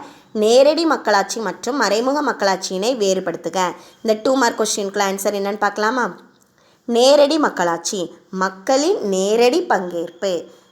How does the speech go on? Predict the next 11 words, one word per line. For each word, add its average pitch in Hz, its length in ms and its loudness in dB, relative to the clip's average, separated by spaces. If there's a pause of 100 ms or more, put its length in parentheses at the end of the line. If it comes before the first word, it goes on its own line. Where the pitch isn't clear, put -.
(500)
இந்த 277 280 2
முறையில 202 540 2
மக்கள் 269 360 2
என்ன 240 160 2
செய்வாங்க? 226 640 0 (540)
பொது 294 320 2
விவகாரங்களில் 214 880 0
மக்களே 254 460 -2
என்ன 262 140 -2
செய்வாங்க? 220 400 -6
நேரடியா 220 540 0